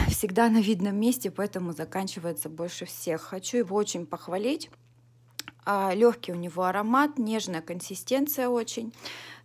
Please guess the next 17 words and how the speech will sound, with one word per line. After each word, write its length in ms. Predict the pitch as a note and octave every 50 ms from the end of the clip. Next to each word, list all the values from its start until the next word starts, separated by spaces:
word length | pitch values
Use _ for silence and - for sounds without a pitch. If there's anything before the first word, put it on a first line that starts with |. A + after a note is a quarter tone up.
| _ _
Так, 320 | - F3 E3+ E3+ - -
я 140 | F#3 F#3 F3+
его 200 | F3 E3 E3+ F3
открывала, 720 | E3 D#3+ - - - F3 E3 E3 F3 G3+ A3+ B3 B3+ B3+
по-моему, 560 | B3 - A3+ A3+ A3+ A3 A3 A3 G#3+ G#3 G3+
да, 200 | G3+ F#3+ G#3+ G#3+
то 120 | G#3+ - F3+
есть 160 | F#3 - -
оно 240 | E3+ E3 E3 E3 E3
закрыто 520 | - F3 - - F3+ G3+ A#3 A#3 - A3+
так 260 | - - G#3 G#3 -
вот 160 | G3+ - -
идет. 360 | G3 F#3+ F#3 F#3+ F#3+ F#3+ - - - - - - - - - - - - - -
Легкий 360 | G3 F#3+ F#3 - - F3+ F3
аромат, 380 | F3 F#3 G3 A3+ C4 D4 D4
нежная 380 | - G#3 F#3+ F#3+ F#3+ - E3+ F3
консистенция. 960 | - - F3+ F#3 - G#3 G#3+ - - - C#4 C#4+ C#4+ C#4+ - B3+ A#3 A#3+ A#3+